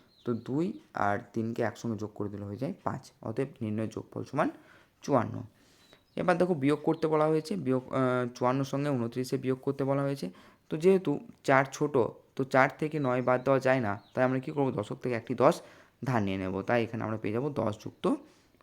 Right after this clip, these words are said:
চার সমান পেয়ে যাচ্ছি কত? চোদ্দো। তো চোদ্দো থেকে নয় বিয়োগ করলে হয় পাঁচ। হাত, আহ, এখানে যেহেতু আমরা দশক থেকে একটি দশ নিয়ে নিয়েছিলাম, তাই এখানে পাঁচের বদলে কত পড়ে থাকবে? না, চার পড়ে থাকবে। তো চার থেকে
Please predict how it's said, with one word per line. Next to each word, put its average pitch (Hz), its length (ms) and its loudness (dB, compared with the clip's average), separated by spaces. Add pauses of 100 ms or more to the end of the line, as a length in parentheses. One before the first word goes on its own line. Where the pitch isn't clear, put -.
(260)
চার 107 220 2 (100)
সমান 110 280 -4
পেয়ে 110 180 -6
যাচ্ছি 110 320 -6
কত? 175 220 -2 (120)
চোদ্দো। 92 400 -2 (380)
তো 123 60 -6
চোদ্দো 151 260 0
থেকে 180 200 0
নয় 123 220 2
বিয়োগ 120 240 0
করলে 120 200 0
হয় 120 120 -4 (100)
পাঁচ। 127 300 2 (340)
হাত, 120 180 2
আহ, - 260 -12 (320)
এখানে 123 280 0
যেহেতু 117 200 0
আমরা 120 140 0
দশক 117 360 -4
থেকে 117 260 -2 (420)
একটি 131 260 -4
দশ 120 380 2
নিয়ে 123 220 0
নিয়েছিলাম, 131 400 0 (340)
তাই 123 100 2
এখানে 123 220 -2
পাঁচের 123 320 0
বদলে 131 260 0
কত 127 140 0
পড়ে 135 200 -2
থাকবে? 160 320 -4 (120)
না, 123 120 -4
চার 107 280 2
পড়ে 101 180 0
থাকবে। 98 300 -4
তো 101 100 -6
চার 113 180 2 (120)
থেকে 160 280 -6